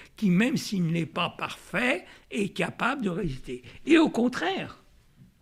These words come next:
toute une partie de l'Afrique centrale, voire certains pays comme la Somalie,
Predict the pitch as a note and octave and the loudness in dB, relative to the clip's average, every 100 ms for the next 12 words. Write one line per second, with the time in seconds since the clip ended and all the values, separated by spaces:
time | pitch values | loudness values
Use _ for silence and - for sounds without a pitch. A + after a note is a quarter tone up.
0 | - A#4 G#4 - D4+ C4 A#3 G3+ - B3+ | 4 6 6 6 2 2 -2 -4 -4 0
1 | C#4+ F#3 G3+ F3+ F3+ - D4+ - - G3+ | 2 2 0 -2 -4 -2 0 0 -2 -4
2 | G#3 - - B3 F3 D3 - - - - | -2 -2 2 4 2 0 -8 -20 -20 -12
3 | A#2+ F3 C#4+ B3+ G#3+ B2 - - - A3+ | 0 4 8 8 8 4 -6 -12 -2 -2
4 | G#3+ A3 G3+ - G#3+ B3 B3+ A3 F3+ D3 | 0 0 0 4 6 6 4 2 0 0
5 | D3 A3 G#3+ D3 E3 C4+ G4+ | -2 0 2 2 4 4 2